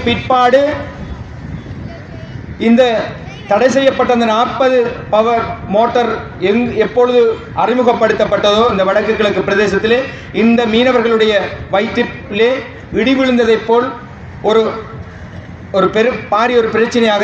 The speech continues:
இருந்து வருகின்றது. ஆகவேதான் இந்த பிரச்சனை என்பது கடந்த கால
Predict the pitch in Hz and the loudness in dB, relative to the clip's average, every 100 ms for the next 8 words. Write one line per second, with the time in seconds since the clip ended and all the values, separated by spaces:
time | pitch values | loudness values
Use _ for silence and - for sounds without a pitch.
0 | 214 214 202 190 175 151 117 - - - | 0 2 2 2 0 0 -2 -8 -14 -8
1 | 185 233 247 254 247 226 240 294 - - | 0 2 4 6 6 4 2 -2 -6 -12
2 | - 226 247 269 254 302 320 311 285 269 | -4 0 2 4 4 4 4 2 4 4
3 | 269 277 311 - - - 226 294 302 247 | 2 2 0 -4 -8 0 2 4 4 4
4 | 269 | 4